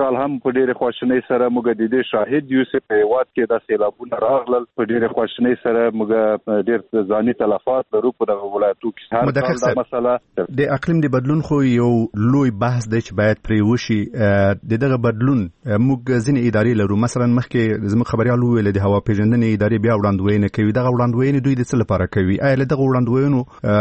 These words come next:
Speaker 2: بیرته عملاً خلک هم ګټه پورته کوي؟ چارواکي مخکې له مخکې آیا خلکو ته هغه سیمو کې چې دوی اوسي او ډیر زیان منونکي دي د سیلابونو په وړاندې معلومات نشي ورکولی؟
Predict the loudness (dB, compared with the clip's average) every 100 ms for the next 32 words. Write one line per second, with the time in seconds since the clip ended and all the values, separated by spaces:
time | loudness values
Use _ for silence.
0 | 2 2 -2 -2 -2 0 2 2 2 0
1 | -2 -4 -4 -2 0 0 0 -2 -2 -2
2 | -2 -2 0 2 0 -2 -2 0 0 0
3 | 0 0 -2 -4 0 0 0 -2 0 -2
4 | -4 -4 0 0 0 -4 -10 -4 -2 -2
5 | -2 -2 0 0 0 0 -2 -4 -2 0
6 | -2 -4 -6 -2 -2 2 2 2 2 0
7 | 0 0 0 0 2 0 0 0 2 2
8 | 2 0 0 0 0 2 0 0 -2 0
9 | 0 2 0 -2 -2 0 2 2 0 -2
10 | -6 -2 0 2 0 -2 -2 0 0 0
11 | 0 0